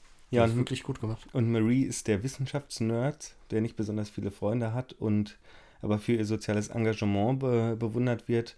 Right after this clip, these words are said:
Speaker 2: Hm.
Speaker 1: Und Kelsey ist die coole, sch-, gut aussehende Schülerin mit den roten Haaren.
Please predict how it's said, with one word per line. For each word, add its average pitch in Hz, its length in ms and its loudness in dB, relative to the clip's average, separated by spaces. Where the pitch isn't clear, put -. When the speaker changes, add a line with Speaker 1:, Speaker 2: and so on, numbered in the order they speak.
Speaker 2:
Hm. 110 240 2
Speaker 1:
Und 113 100 0
Kelsey - 380 0
ist - 160 -10
die 110 60 -6
coole, 120 320 -2
sch-, - 180 -6
gut 117 220 -2
aussehende 113 360 -2
Schülerin 110 460 0
mit 107 140 -4
den 113 80 0
roten 107 400 -2
Haaren. 117 420 0